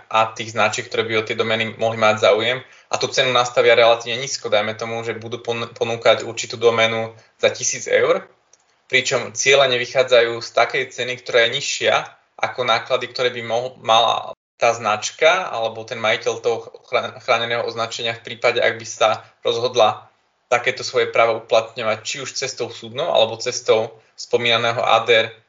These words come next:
konania. A tam sa spoliehajú na to, že v prípade, ak by ten majiteľ chráneného označenia naozaj tú doménu chcel, tak on si potom musí uvedomiť, či radšej zaplatí tisíc eur cybersquatterovi a bude tú doménu mať v podstate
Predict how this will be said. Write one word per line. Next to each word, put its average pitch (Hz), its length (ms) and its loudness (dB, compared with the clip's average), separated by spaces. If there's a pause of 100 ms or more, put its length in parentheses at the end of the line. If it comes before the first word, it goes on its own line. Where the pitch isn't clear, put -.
(160)
konania. 123 580 -4 (240)
A - 160 -4
tam 135 80 6
sa - 160 -4
spoliehajú 143 400 0
na 107 240 0
to, - 320 2 (480)
že 127 160 -6
v - 80 -20
prípade, 147 560 4 (240)
ak 143 480 -2
by 120 480 -10
ten 131 160 -2
majiteľ 127 480 2
chráneného 127 460 -2
označenia 120 640 -2 (240)
naozaj 127 400 4
tú 120 80 -12
doménu 131 320 2
chcel, 139 240 0
tak - 320 -4
on 139 80 2
si - 160 -6
potom 131 240 -4
musí 131 160 -8
uvedomiť, 120 480 2
či 175 160 -4
radšej 151 320 2
zaplatí 131 400 2
tisíc - 320 -14
eur 117 320 2 (300)
cybersquatterovi 123 1080 0
a 113 80 2
bude 123 220 -6
tú 117 100 -12
doménu 123 320 -4
mať 113 240 -2
v - 80 -20
podstate 120 420 -2